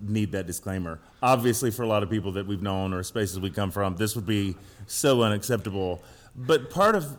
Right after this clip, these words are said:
so much of, for me, what I understand about being a Christian now and why I would still aspire to be a Christian is I do really believe that in some way grace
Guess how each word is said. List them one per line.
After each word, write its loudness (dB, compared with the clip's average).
so -2
much -2
of, -2
for -6
me, 0
what 2
I 6
understand 0
about -2
being 0
a -6
Christian -2
now -2
and -2
why 2
I 4
would -2
still -2
aspire 2
to -4
be 0
a 0
Christian -6
is 4
I 4
do 2
really 2
believe 2
that 2
in 0
some 0
way 2
grace 2